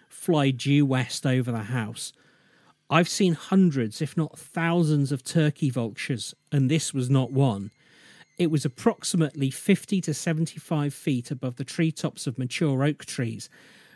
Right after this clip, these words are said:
and I looked at the tree which it disappeared behind, and then looked at where the wingtips were in comparison. Straight below that is a twelve-foot cargo trailer that we have, so I estimate that the bird had at least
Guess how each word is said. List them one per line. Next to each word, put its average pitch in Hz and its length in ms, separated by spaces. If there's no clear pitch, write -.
and 147 120
I 135 100
looked 190 320
at 202 100
the 180 80
tree 160 380
which 127 260
it 147 100
disappeared 165 540
behind, 117 600
and 147 140
then 135 200
looked 160 340
at 156 100
where 151 140
the 139 140
wingtips 160 680
were 120 260
in 113 140
comparison. 135 800
Straight - 580
below 180 360
that 120 340
is 113 100
a 123 60
twelve-foot 156 800
cargo 170 460
trailer 110 500
that 117 200
we 123 140
have, 107 340
so 143 220
I 147 200
estimate 170 600
that 151 180
the 147 80
bird 127 400
had 143 180
at 147 200
least 139 560